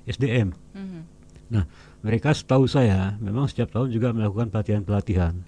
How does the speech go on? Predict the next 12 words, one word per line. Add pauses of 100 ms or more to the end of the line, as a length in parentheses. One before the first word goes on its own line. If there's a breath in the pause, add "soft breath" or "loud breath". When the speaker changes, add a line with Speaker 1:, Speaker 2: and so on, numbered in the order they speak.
(560 loud breath)
Speaker 1:
baik
di
kabupaten
ataupun
di
provinsi
sendiri. (680 loud breath)
Eh,
melakukan
pelatihan-pelatihan (160)
pekerjaan
mandiri,